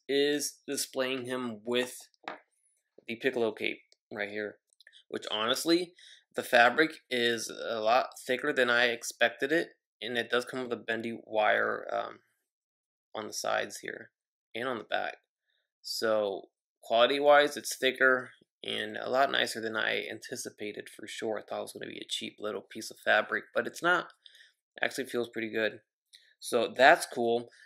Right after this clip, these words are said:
And we do get an alternate set of three faceplates, so let's check that out right now. So the faceplate that he comes packed in with is a very serious, stern look,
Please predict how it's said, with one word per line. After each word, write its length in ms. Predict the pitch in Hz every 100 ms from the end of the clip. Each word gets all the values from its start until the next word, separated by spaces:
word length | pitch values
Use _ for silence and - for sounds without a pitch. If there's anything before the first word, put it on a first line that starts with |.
| _ -
And 380 | 117 113 113 110 - _ _
we 160 | 131 123
do 180 | 151
get 220 | 156 165 113
an 80 |
alternate 480 | 120 131 139 135 120
set 320 | - - 117
of 140 | 95 -
three 460 | - 139 135 170
faceplates, 880 | 160 - 143 147 - 180 190 - - -
so 200 | - 123
let's 200 | 120 -
check 240 | 139 -
that 140 | 117
out 160 | 113 107
right 180 | 104 -
now. 380 | 120 131 139 139 _
So 100 | -
the 80 | 127
faceplate 520 | - 156 156 175 170
that 120 | 139
he 160 | 123 135
comes 320 | 131 131 127
packed 380 | - 127 117 -
in 180 | 110 117
with 280 | 120 117 - - _
is 460 | 104 107 104 104 -
a 220 | - 98 101
very 280 | 131 131
serious, 800 | 110 - 107 107 104 104 - - _ _ _
stern 540 | - - - 104 98 95
look, 260 | 98 92